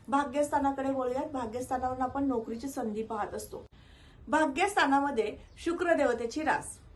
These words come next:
शुक्र देवतेचं गोचर हे अठरा सप्टेंबर नंतर भाग्यातनं होईल, म्हणजेच तुम्हाला भाग्याची नवीन संधी प्राप्त होणं आणि शुक्र देवतेचं बळ प्राप्त होणं आणि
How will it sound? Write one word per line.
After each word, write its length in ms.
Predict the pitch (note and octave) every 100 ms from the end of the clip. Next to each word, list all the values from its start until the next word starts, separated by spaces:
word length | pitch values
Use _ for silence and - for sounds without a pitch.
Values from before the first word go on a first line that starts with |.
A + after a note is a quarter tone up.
| -
शुक्र 260 | D4+ E4 E4
देवतेचं 560 | D#4 C#4+ D4 D4 D#4
गोचर 340 | C4 B3+ D4 D4+
हे 340 | D4 C4 D4+ - - - - - - -
अठरा 340 | - A#3+ D4
सप्टेंबर 520 | D4+ - - C4+ C#4 C#4
नंतर 320 | C#4 C#4 C#4+
भाग्यातनं 540 | D4 A#3 B3 B3 C#4
होईल, 300 | C#4+ C4+ G3+ - -
म्हणजेच 400 | G#3+ A3+ B3 C#4+
तुम्हाला 300 | C4+ A#3+ A#3+
भाग्याची 540 | C4 A#3+ A3+ G3+ A3 C4+
नवीन 380 | A#3+ G#3 G3+ G#3+
संधी 400 | G#3+ G#3 G3+ C#4
प्राप्त 380 | D#4+ C4 - G#3
होणं 320 | G#3+ G#3+ - - - - -
आणि 180 | G#3+ B3+
शुक्र 320 | C4+ B3+ A3+
देवतेचं 520 | A3 G#3+ G#3+ G#3+ A#3+
बळ 180 | G#3 G#3
प्राप्त 360 | B3 A3+ G3 -
होणं 220 | G#3 G3
आणि 160 | F#3+